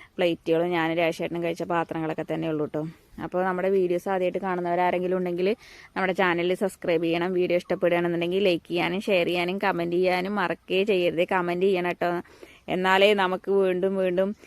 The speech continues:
വീഡിയോസ് ഇടാനൊക്കെ നമുക്കൊരു ഇൻട്രസ്റ്റ് ഉണ്ടാവുള്ളൂ. ഇപ്പൊ കഴിഞ്ഞ വീഡിയോസൊക്കെ കണ്ട് ഒരുപാട് പേര് കമന്റ് ഒക്കെ ഇട്ടായിരുന്നു ട്ടോ. പിന്നെ നമ്മള്, ഏ, ഏ, റീപ്ലൈ തരുന്നില്ല എന്നൊക്കെ പറഞ്ഞു ട്ടോ. നമ്മള്, ആ, വീട് എവിടെ, എവിടെയാണ് നാട് എന്നൊക്കെ ചോദിക്കുമ്പോൾ നമ്മള്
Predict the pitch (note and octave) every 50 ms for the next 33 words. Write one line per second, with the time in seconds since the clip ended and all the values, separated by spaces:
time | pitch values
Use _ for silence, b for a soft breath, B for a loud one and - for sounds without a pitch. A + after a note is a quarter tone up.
0 | B B - F3 F3+ F#3 E3 F3+ F#3 F#3 - G3 F#3 F3 F3+ E3+ E3+ F3 F3+ -
1 | - F#3 F3+ F3+ F3 E3+ F3 F3 F#3+ F3+ F#3 F3+ F3 - E3 E3+ - - - F3
2 | E3+ E3 E3 E3+ E3 E3 E3+ F3 F3 D#3+ - - A3 G#3+ A3+ B3 C4 C4+ C4 B3+
3 | B3+ C4+ B3+ C4 B3+ B3 A#3+ A#3+ A3+ A3 G#3+ G#3 A3 A3+ A3+ A3 A3+ - B3 A3+
4 | G#3 G3 F#3+ F#3+ F#3+ F#3+ G3 G#3+ G3 G3+ - F#3 F#3 F#3 F#3 F3+ F3+ F#3 F3+ G#3
5 | G#3 A3 A3+ B3+ C4 C4 B3 A#3+ B3+ C4+ C4+ B B B B B B B B -
6 | - A#3+ A#3 - - A#3 A#3 A3 A3 A#3+ A#3+ A#3+ A3+ - A#3+ B3 B3 B3 A#3+ A3
7 | G#3+ A3 G#3+ G3+ G#3 G3+ G3+ G3+ G3 G3 - G3+ - G#3 F#3+ F3 F3+ F3+ F3+ F3
8 | - F#3 F#3+ G3+ G#3+ A#3 A#3+ B3 C4 C#4+ D4 C4+ A3+ B2 F#2 - G#3+ G#3+ G#3+ G#3
9 | G#3 G#3 G3+ G3+ G3 F#3+ D#3 - - G#3+ A#3+ A#3+ A#3 A3+ B3 B3 A#3 A#3 G#3+ A3
10 | A3 A3 A3 G#3+ F#3+ F3+ G#3 G3+ G#3 G#3 A3 A3 G#3+ G#3 G#3+ G#3+ G#3+ G#3 G3+ G3
11 | F#3+ G#3 G#3 G3 G3 G3+ G#3 G3+ G3+ G#3 G#3+ A3 G#3 F#3+ G#3 G#3 G3+ G#3 G#3+